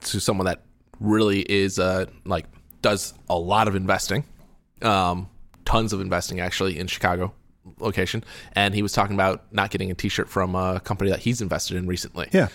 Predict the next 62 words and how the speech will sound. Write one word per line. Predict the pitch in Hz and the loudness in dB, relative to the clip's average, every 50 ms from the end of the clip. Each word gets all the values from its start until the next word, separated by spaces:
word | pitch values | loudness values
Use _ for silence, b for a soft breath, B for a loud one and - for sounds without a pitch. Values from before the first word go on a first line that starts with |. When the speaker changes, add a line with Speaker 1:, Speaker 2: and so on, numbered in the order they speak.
| B B | B B
Speaker 1:
So | - - 110 | 2 2 2
I | 98 | 4
think | - 160 156 127 | 4 2 0 0
it's | - - - - - - | -2 -6 -8 -12 -12 -2
Speaker 2:
But | - | 2
Speaker 1:
pretty | 143 127 117 | 4 6 6
Speaker 2:
he | 175 | 8
Speaker 1:
common. | 233 220 | 8 6
Speaker 2:
actually | 151 156 - 139 127 | 6 6 6 6 6
invested, | 107 95 87 110 120 - - 113 92 | 6 6 6 4 4 4 4 2 4
like, | 92 87 85 | 4 4 4
a | 87 | 4
lot | 92 98 101 107 117 107 92 | 4 4 6 6 6 6 4
of | 92 87 90 | 2 2 2
money | 98 101 98 90 | 2 4 4 2
in | 85 82 | 2 2
that | 80 | 2
Speaker 1:
He | - | 4
did, | 101 139 104 80 | 4 4 4 4
Speaker 2:
company. | 82 110 | 4 2
Speaker 1:
yeah. | 104 92 - | 2 2 4
Speaker 2:
And | 151 160 170 175 | 4 4 6 4
that | 143 - | 4 4
company | 190 185 156 147 131 | 2 2 4 4 2
generates | 107 92 123 139 147 131 101 82 - - | 4 4 4 6 6 6 4 4 4 2
a | 90 | 2
lot | 87 78 76 | 4 2 2
of | 76 80 | 0 0
money. | 76 73 73 73 | -2 0 0 2
Speaker 1:
It | 165 | 2
does. | 180 - - - - - - - - _ _ - | 2 2 2 -2 -8 -12 -14 -20 -20 _ _ -4
And | - 87 | -2 2
Speaker 2:
And | - | 4
Speaker 1:
so | 120 110 101 98 98 92 92 | 4 4 4 4 2 2 4
Speaker 2:
they | 98 92 | 2 4
Speaker 1:
no | 85 107 117 | 4 4 4
Speaker 2:
didn't | 127 113 | 4 4
even | 107 104 98 | 2 2 2
Speaker 1:
T-shirt. | 90 110 - | 2 2 4
Speaker 2:
give | 98 98 95 | 4 4 4
him | 90 101 104 90 | 4 2 0 0
a | 82 | -2
T-shirt. | - - 104 104 87 - - 71 67 - | -2 -2 -2 -2 -2 -2 -4 -6 -4 0
Speaker 1:
So | - 113 104 104 | 2 4 4 6
I | 113 131 | 4 4
don't | 180 151 | 2 2
know | 120 | 0
if | 104 | 2
that's | 120 113 - - | 0 0 0 -2
the | - 90 | -4 -4
norm. | 87 90 98 113 127 160 185 - _ - - _ _ - | -2 0 0 0 0 0 -2 -6 _ -20 -20 _ _ -6
I | - 98 | -4 0
think | - 110 110 - - - - - | 0 0 -2 -2 -8 -10 -2 2
the | 113 | 2
idea | 98 95 90 107 110 | 2 2 2 2 2
is | 101 92 90 - | 2 0 0 0
you | 104 104 | 0 0
give | 110 104 101 | 0 2 2
the | 101 | 2
idea, | 92 92 87 101 120 151 175 - - - _ _ | 2 2 2 2 2 2 2 -2 -8 -18 _ _
and | - 101 104 107 92 92 | 0 2 2 4 4 4
Speaker 2:
Mm-hmm. | 95 107 120 131 | 2 2 2 0